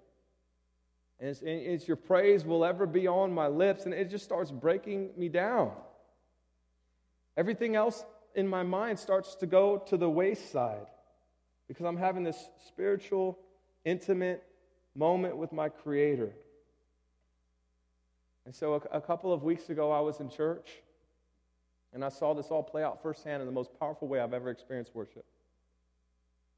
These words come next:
David's talking about worshiping God, and, and I'm actually giving a lot of the same tenets of this message. And, and there's this crowd from Webster, and, and the, and the service is just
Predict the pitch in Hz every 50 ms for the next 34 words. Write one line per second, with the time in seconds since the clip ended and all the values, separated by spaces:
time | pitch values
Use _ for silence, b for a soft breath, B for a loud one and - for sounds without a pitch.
0 | _ _ _ 131 147 143 139 - 165 151 151 151 147 139 117 135 143 147 143 147
1 | 143 - 143 135 120 131 135 139 135 135 135 123 123 - - - - - 139 147
2 | 160 165 170 165 - 165 147 135 156 165 165 170 160 143 135 143 147 160 165 165
3 | 147 - - 180 165 156 - - 170 165 165 - - 151 135 151 151 - 151 143
4 | 143 147 147 - 165 165 156 - - - - _ _ _ _ _ _ _ _ _
5 | _ _ _ _ _ _ _ _ _ _ _ - 139 - 151 151 147 156 165 156
6 | 160 147 - - - - 170 170 165 175 180 185 180 - - 156 143 135 131 139
7 | 147 156 - - - - - 160 143 135 135 - 143 147 139 135 147 156 156 156
8 | 147 - - 160 147 143 139 127 - - 180 180 190 185 180 - - 135 117 -
9 | 156 139 -